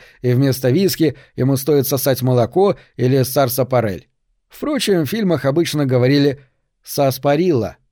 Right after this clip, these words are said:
Так что Сэм понятия не имел, правильно ли написано слово на вывеске. И вообще, что это сарсапарель? Сэм всегда предполагал, что это газированный напиток.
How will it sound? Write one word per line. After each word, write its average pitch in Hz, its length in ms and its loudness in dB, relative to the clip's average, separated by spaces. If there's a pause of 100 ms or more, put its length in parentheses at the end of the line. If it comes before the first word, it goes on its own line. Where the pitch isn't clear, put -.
(360)
Так 240 180 -2
что 190 220 0
Сэм 196 300 0
понятия 170 540 2
не 127 160 2
имел, 147 300 0 (160)
правильно 175 600 2
ли 160 120 2
написано 156 600 0
слово 160 380 2
на 120 140 0
вывеске. 98 500 -4 (380)
И 117 60 -6
вообще, 135 360 0
что 170 240 0
это 120 280 0 (360)
сарсапарель? 127 1080 0 (520)
Сэм 175 300 -2
всегда 139 340 2
предполагал, 127 640 0
что - 160 -4
это 139 180 0
газированный 139 640 2
напиток. - 640 -4